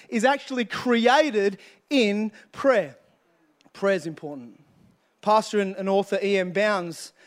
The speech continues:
he sets prayer apart as significant when he writes,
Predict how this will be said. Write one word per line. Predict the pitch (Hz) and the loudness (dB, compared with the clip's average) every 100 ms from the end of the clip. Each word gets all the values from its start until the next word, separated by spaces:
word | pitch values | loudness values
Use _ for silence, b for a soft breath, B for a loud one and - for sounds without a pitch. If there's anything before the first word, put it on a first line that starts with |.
| b b b | b b b
he | 208 | -10
sets | 202 233 208 - | -2 -2 -2 -6
prayer | - 220 196 | -2 2 2
apart | 185 - 226 202 | -2 0 0 0
as | 185 | -4
significant | - 185 220 247 269 - 185 170 | -10 -2 -2 -2 -8 -4 -6 -2
when | 185 180 | -4 -2
he | 196 | -2
writes, | 185 190 190 - - | 2 2 2 -2 -16